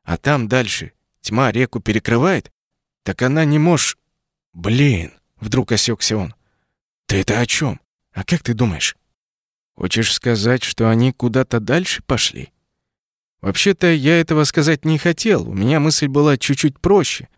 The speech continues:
о том, что если тьма так не любит текущей воды, то не попробовать ли нам просто углубиться туда на катере?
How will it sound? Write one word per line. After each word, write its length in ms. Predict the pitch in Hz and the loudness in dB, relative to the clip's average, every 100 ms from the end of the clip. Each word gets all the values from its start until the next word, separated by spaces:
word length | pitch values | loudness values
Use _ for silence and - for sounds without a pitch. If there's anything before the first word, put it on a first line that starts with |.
| _ | _
о 80 | 110 | -6
том, 260 | - 151 180 | -2 0 0
что 180 | - 117 | 0 0
если 360 | 107 113 - | 2 0 0
тьма 300 | 127 123 139 | -2 0 0
так 240 | 147 135 - | 0 -2 0
не 140 | 139 | 2
любит 280 | 143 139 - | 2 0 -2
текущей 540 | - 131 160 147 135 | -2 0 0 0 0
воды, 380 | 117 117 113 175 | 2 0 2 0
то 160 | - 120 | 0 2
не 120 | 107 | 2
попробовать 580 | 107 - 170 160 165 - | 0 2 2 2 0 2
ли 80 | 147 | 2
нам 200 | 156 147 | 2 2
просто 320 | 151 170 - | 0 0 -2
углубиться 580 | 160 156 147 175 - 156 | 0 0 2 0 0 0
туда 260 | 156 151 | 2 2
на 140 | 160 165 | 2 0
катере? 540 | - 117 - 80 69 | 0 -4 -4 -12 -18